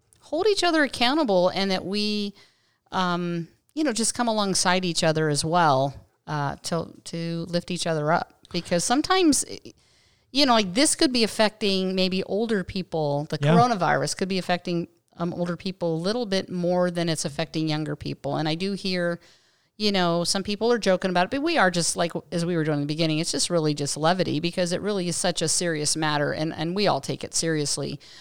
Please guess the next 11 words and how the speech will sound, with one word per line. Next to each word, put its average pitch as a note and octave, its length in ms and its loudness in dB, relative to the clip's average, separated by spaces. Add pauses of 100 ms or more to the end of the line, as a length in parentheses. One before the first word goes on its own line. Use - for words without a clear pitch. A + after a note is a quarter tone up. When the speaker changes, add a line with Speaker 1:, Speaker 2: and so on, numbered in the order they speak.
(160)
Speaker 1:
But F3 180 2
it's F#3+ 220 -2
important G#3 640 -4
that, E3 280 -2
I E3+ 60 -4
mean, F3+ 160 0
we F3+ 100 -4
can't G#3+ 400 -4
just F#3+ 260 -4
live F3+ 460 -2
in, D#3 300 -2